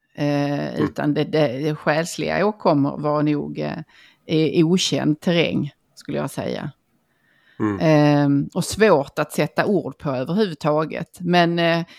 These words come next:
Speaker 1: jag är färgad av min, eh, samtid, så att, eh, nu ägnar jag ganska mycket tid åt att prata om, jag pratar ju med dig bland annat om hur jag mår och, eh, sådär. Innan vi trycker på rec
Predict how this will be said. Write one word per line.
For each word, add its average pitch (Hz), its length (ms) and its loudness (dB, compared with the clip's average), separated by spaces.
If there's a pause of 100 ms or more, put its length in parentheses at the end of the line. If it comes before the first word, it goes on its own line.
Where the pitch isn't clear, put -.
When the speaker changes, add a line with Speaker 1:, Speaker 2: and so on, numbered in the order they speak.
(160)
Speaker 1:
jag 156 220 2
är 143 40 -2
färgad 214 480 4
av 175 120 2
min, 151 380 0
eh, 147 140 -2
samtid, 160 840 -2
så 170 100 -4
att, 156 240 -4
eh, 143 120 -4
nu 139 320 0
ägnar 233 280 4
jag 175 120 4
ganska 165 300 0
mycket 139 380 -2
tid 302 240 0
åt 139 160 -4
att 131 80 -10
prata 151 380 -2
om, 156 300 -4 (200)
jag - 140 -12
pratar - 260 -2
ju 156 60 2
med 143 160 2
dig 247 280 2
bland 156 260 2
annat - 320 -4
om 147 160 -2
hur 147 120 2
jag 143 180 -2
mår 160 400 -4
och, - 320 -12
eh, 143 360 -4
sådär. 156 280 -4
Innan 175 280 4
vi 170 60 -2
trycker 160 280 -4
på 151 160 -6
rec 147 240 -4